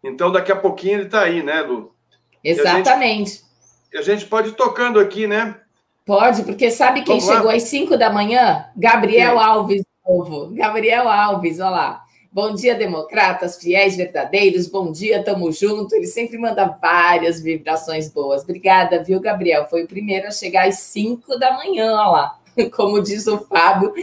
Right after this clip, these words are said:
Speaker 2: tava lá na filinha da, da, da porta da T V Democracia. Obrigada, viu, pelo carinho de sempre. Depois temos o, o Dan-, o André, ó, "Sextou, um excelente dia a todos os amigos da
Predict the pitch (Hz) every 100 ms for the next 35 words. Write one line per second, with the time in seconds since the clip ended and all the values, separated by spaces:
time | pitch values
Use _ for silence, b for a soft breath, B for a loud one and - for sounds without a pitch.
0 | 381 349 - 196 202 214 214 214 220 277
1 | 214 214 202 196 180 180 160 170 175 -
2 | 196 170 175 175 170 160 165 160 165 175
3 | 170 170 165 160 - 147 - 170 160 156
4 | 185 196 180 165 160 156 196 214 180 180
5 | 175 165 165 156 170 - 156 139 143 -
6 | - _ B B B B B 175 180 208
7 | 202 190 180 170 185 180 185 175 185 185
8 | 196 185 202 202 - - 202 208 - 190
9 | 208 220 202 175 185 185 180 202 - 180
10 | - 190 175 170 190 185 180 175 175 170
11 | 170 160 156 - 151 -